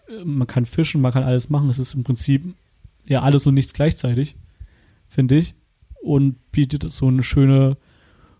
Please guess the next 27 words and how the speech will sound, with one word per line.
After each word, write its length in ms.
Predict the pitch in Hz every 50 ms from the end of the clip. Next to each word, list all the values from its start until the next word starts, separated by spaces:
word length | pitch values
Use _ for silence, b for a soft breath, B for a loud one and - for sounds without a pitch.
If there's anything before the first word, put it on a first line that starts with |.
| _ _ -
ruhige 260 | - 135 135 127 139
Feier-, 400 | 127 - 135 123 123 127 127 127 -
Feierabendbereicherung. 840 | - - 131 123 120 117 113 120 117 139 123 120 120 120 113 117 120
Und 80 | 123 - b b b b b b b b b
wenn 100 | 131 135
man 80 | 156 170
über 140 | 160 170 156
Stardew 300 | - 165 160 151 151 147
Valley 200 | 151 143 139 131
redet, 260 | 120 147 165 170 156
muss 200 | 147 147 - -
man 100 | 135 131
auch 80 | 131
ein 80 | 143 131
bisschen 200 | 135 - - 147
über 140 | 135 135 135
die 320 | 131 127 123 123 135 - - - -
Entstehungsgeschichte 640 | 160 139 - - 147 156 156 - - 139 127 - -
davon 580 | 143 131 - - 139 131 131 160 175 170 170 165
was 100 | - 147
erzählen. 360 | 139 - - 139 139 147 147
Und 100 | 143 131
zwar 280 | - - 131 127 131 143
ist 160 | 143 - -
das 60 | 139
Spiel 280 | - - - 143 139 151
eine, 280 | 165 143 131 131 131